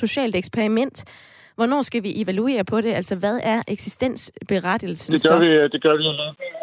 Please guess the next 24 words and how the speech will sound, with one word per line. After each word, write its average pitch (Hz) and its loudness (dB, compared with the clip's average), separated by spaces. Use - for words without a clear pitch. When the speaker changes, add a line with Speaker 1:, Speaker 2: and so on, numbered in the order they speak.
Speaker 2:
Altså, 143 2
det, 156 6
altså, 135 0
det, 165 4
der 160 8
er - -2
specielt 156 4
ved 160 4
Christiania, 156 4
det 156 4
er, 147 6
at - -12
vi - 6
har, 156 2
vi 139 4
har 139 4
vores 135 -2
egen 139 4
infrastruktur, 151 2
vi 131 6
har 139 4
vores 135 2
egen, 143 0
øh, 135 6